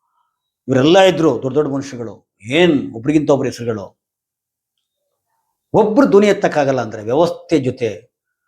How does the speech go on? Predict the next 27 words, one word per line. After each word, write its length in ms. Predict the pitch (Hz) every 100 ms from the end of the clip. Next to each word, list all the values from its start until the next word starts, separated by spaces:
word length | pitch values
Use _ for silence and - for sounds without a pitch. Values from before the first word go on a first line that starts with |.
| _ _
ಸರ್ಕಾರಗಳ 440 | - 123 170 165
ಜೊತೆ 240 | 147 135 120
ಎಷ್ಟು 280 | 131 - 165
ಶಾಮೀಲಾಗಿದ್ದೀರ 720 | - 131 156 170 139 120 110
ನೀವು? 260 | 98 90 - _ _ _ _ _ _ _ _ _ -
ನಿಮ್ಗಳಿಗೆಲ್ಲ 680 | 107 107 107 107 113 147 -
ಭಾರತ 340 | - 131 135 123
ರತ್ನ 200 | - 113
ಬೇರೆ 160 | 117 - -
ಕೇಡು 260 | - 147 135 - - -
ನಿಮ್ 140 | 104 95
ಹಣೆ 180 | 107
ಬರಕ್ಕೆ. 340 | 117 101 - _ _ _ _ _ _ _ _ 127
ಎಷ್ಟು 220 | - 180
ಶಾಮೀಲಾಗಿದ್ದೀರ, 640 | - 135 160 151 120 101
ಎಷ್ಟು 340 | 95 107 - -
ಸ್ವಾರ್ಥಿಗಳು. 920 | - - 135 175 175 127 90 92 _ _ _ _ _ _ _ _ _ _ _ _ _ _ _ -
ಸರಿ, 280 | - 240 175
ಈಗ 340 | - - 190
ರಾಜಕೀಯ 420 | 160 185 - 254
ಪಕ್ಷ 320 | 190 - - - _ _ _ _ _
ಹೋಗ್ಲಿ, 340 | - 208 220 156
ನಾವು 200 | 147 143
ದೇಶದ 240 | 208 175
ಮಟ್ಟಿಗೆ 220 | 147 - -
ಬಿಡ, 100 | - -
ಕರ್ನಾಟಕದಲ್ಲಿ 720 | 226 240 185 95 - -